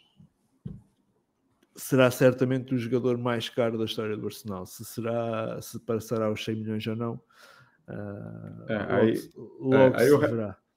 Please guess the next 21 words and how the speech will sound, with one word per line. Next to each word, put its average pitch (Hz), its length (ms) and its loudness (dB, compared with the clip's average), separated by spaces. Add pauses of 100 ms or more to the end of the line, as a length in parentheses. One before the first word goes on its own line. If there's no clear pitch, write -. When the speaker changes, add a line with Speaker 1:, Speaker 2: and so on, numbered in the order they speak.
Speaker 2:
aí 131 140 6
o 139 40 8
resto 139 320 4
depende, 147 400 2
depende 143 500 0
do, 156 100 -6
do 156 200 -8
que, 143 120 -2
que 139 120 -4
o - 20 0
Arsenal 127 260 -4
vai 127 100 -2
fazer. 127 480 0 (160)
A 104 40 -10
gente 131 220 0
tem 156 100 6
Speaker 1:
Sim. 131 60 4
Speaker 2:
ativos 123 300 0
que 120 80 -2
valem. 95 340 0 (800)
Né? 92 160 -8